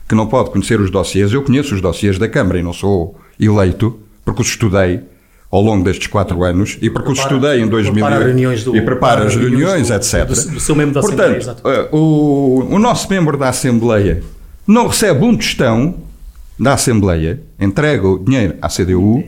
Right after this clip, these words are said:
Speaker 1: tal como eu, quando for eleito, e se tiver tempo inteiro, também não receberei um tostão, porque tenho a minha reforma. Portanto, o dinheiro será integralmente entregue. Portanto, é uma regra que nós temos na C D U, para quem é militante de, do P C P,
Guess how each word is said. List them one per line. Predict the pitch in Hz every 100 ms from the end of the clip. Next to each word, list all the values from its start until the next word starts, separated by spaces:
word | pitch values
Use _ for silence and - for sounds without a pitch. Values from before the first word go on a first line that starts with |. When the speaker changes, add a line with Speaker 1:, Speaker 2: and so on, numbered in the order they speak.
| - - - - -
Speaker 1:
tal | 151 151
como | 170 185 202
eu, | 214 208
quando | - 139 -
for | 113
eleito, | 127 170 208 208 - - - - - -
e | 85
se | -
tiver | - 135 113 87
tempo | 117 110 165
inteiro, | 170 214 214
também | 202 196
não | 196
receberei | - 208 185 196 -
um | 208
tostão, | 208 - 202 226 - - -
porque | 151
tenho | 170 160
a |
minha | 165 160
reforma. | 160 170 139 131 143 - - -
Portanto, | - 117 95
o | 135
dinheiro | 196 160
será | - 110 101
integralmente | 101 127 147 170 202 185 - 135
entregue. | 139 165 180 165
Portanto, | 151 135 - - - -
é | 131
uma | 147 147
regra | 147 208 160 139
que | -
nós | 127 110
temos | 131 101 85 82
na | 82
C | - 87
D | 104
U, | 131 208 285 - - - - -
para | 123 120 90
quem | - - 101 107
é |
militante | 95 98 98 107 87 87
de, | 82 80 82 -
do | 92 80
P | 87
C | - 95
P, | 131 170